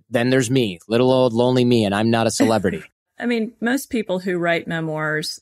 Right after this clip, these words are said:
Speaker 2: they tend to be outliers to start with. I mean,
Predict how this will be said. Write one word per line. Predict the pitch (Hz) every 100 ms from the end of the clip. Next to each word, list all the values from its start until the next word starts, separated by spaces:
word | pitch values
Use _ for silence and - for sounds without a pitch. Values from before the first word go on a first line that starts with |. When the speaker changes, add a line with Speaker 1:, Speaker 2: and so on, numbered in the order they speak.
| -
Speaker 2:
they | 170 160
tend | 156 190 175 165
to | 170
be | 160 160 151 156 - _ _ _ -
outliers | 170 - 160 156 147 165
to | - 160
start | - 160 - 247
with. | - - -
I |
mean, | 170 160 160